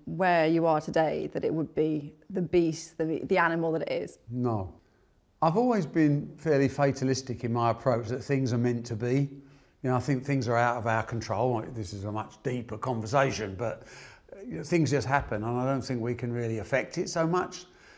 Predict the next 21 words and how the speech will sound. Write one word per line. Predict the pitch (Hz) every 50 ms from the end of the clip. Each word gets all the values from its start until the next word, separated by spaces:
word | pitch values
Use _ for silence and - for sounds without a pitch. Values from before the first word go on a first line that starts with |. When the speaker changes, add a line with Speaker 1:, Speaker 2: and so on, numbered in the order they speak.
| - _ -
Speaker 2:
So | - - 151 151 147 147 147 151 151 147 147 143 151 - - -
I | 180 196
just | 202 202 170 -
concentrated | - - 165 151 151 160 147 - 151 147 139 135 127 113 110
throughout | - - 135 127 135 131 127 127 127 127 - -
on | - 135 127 117
being | 127 135 131 131 131
the | 123
best | 107 127 127 120 120 - 143
I | 120
could | 110 - - 123 117
be. | 180 170 139 98 78 80 - - - _ _ _ _ _ _ _ - -
You | - 131
know, | 113 113 117 123 - -
and, | - 127 120 - - -
and | - -
sometimes | - 147 123 117 - 143 135 131 117
it | 117 110
wasn't | 117 139 135 143 127
good | 127 127
enough, | 127 143 170 196 190